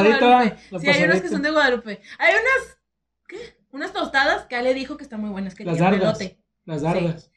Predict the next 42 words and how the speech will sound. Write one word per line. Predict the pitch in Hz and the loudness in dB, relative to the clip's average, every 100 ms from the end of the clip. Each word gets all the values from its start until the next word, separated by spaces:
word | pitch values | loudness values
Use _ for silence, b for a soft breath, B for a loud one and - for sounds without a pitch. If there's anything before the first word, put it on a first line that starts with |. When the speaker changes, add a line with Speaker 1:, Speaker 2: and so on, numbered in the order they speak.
| _ | _
Speaker 1:
Sí, | 185 | -6
las | 180 165 | -4 -4
que | 170 | -4
son | 165 175 | -4 -2
ahí | 180 | 0
Speaker 2:
Promociónenos | 175 226 220 233 220 240 247 175 | 2 4 4 6 6 6 4 4
Speaker 1:
en | |
la | 165 | 4
Unión | 165 170 | 2 4
Speaker 2:
o | 262 | 4
Speaker 1:
Artillero. | 269 269 | 6 6
Speaker 2:
mándenos. | 262 262 262 247 - | 6 6 4 2 0
<laughs> | 320 - 784 - 311 - | -8 -8 -12 -8 -8 -8
Speaker 1:
Vamos | 160 | -6
a | 156 | -2
hacer | 180 | 0
un | 185 | 0
podcast | 170 170 180 | -2 -2 0
allá | 190 | 2
afuera | 185 180 180 | 2 2 2
de, | 202 190 170 | 4 4 4
de, | 170 165 - | 2 0 0
de | 165 | 0
ahí, | 156 151 | 0 0
de | 165 170 | -2 -2
las | 160 151 | -6 -8
señoras. | 160 151 151 165 165 _ b b b | -8 -8 -8 -10 -12 _ b b b
Nos | 175 | -6
van, | 196 | -4
nos | 254 233 | 2 4
va | 220 | 6
a | |
arrumbar | 208 196 185 | 4 2 2
la | 196 | 0
chingada. | - 202 165 160 | 2 2 2 4
Speaker 2:
Sí. | 240 220 226 | 4 4 2
Speaker 1:
Ustedes | 196 247 247 | -2 -2 0
quedan, | 254 254 254 | 4 4 4
vámonos | 269 247 311 302 | 2 0 0 2
a | 247 | 0
la | 233 | -2
chingada. | 226 220 214 | -4 -6 -6